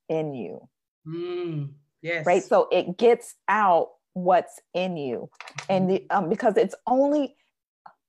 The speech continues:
Speaker 1: like, just like with you going skydiving, going skydiving, and with me doing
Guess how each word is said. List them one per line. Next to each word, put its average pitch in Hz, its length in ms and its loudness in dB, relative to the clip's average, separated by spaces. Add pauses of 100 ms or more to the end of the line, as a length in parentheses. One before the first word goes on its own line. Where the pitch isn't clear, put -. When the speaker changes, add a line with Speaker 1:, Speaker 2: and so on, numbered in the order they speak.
(260)
Speaker 1:
like, 220 240 2 (220)
just 240 280 0
like 214 420 4 (480)
with 202 300 2
you 233 260 2
going 202 300 2
skydiving, 180 760 2 (380)
going 190 260 2
skydiving, 170 680 0
and 170 160 -6
with 175 160 0
me 202 460 -2 (240)
doing 185 500 -4